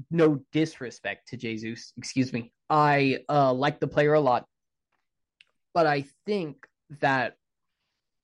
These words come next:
with these new incomings coming in, you look at our starting eleven and you say, "Where can we improve?"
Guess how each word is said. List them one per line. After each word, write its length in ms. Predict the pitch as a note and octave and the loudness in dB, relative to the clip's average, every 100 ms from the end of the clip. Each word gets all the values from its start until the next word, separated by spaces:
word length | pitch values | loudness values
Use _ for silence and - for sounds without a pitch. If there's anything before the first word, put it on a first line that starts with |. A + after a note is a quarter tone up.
| _ _ _ _ _ _ | _ _ _ _ _ _
with 240 | E3 E3 E3+ | 0 0 0
these 260 | F3+ C3 | -4 -4
new 380 | D3 D3+ F3+ F#3+ | -4 -2 -2 -4
incomings 640 | F#3 F3 D#3 C#3+ C3 B2+ | -8 -10 -6 -6 -6 -8
coming 300 | - D3 C#3+ | -8 -6 -4
in, 260 | C#3 A#2 A#2+ _ _ _ _ _ _ _ _ _ _ _ _ _ _ _ | -4 -6 -10 _ _ _ _ _ _ _ _ _ _ _ _ _ _ _
you 280 | D#3 F3 G#3+ | -8 -4 -2
look 300 | F#3+ G#3 G3+ | 2 2 2
at 80 | D#3+ | -2
our 100 | D3 | -2
starting 360 | - D#3 D3+ | -2 -2 -2
eleven 500 | C#3+ C#3 C3 A2+ A2 _ _ _ _ _ | -4 -4 -4 -8 -16 _ _ _ _ _
and 160 | D#3+ C#3+ | -6 -2
you 100 | C#3 | -4
say, 280 | - D#3 C#3+ | -2 0 0
"Where 420 | B2+ D3 D3+ D3+ | 0 2 4 2
can 260 | - C#3+ B2+ | -4 -6 -6
we 180 | C3 | -6
improve?" 600 | B2+ A#2 - B2+ A#2+ G#2+ | -8 -10 -12 -10 -8 -10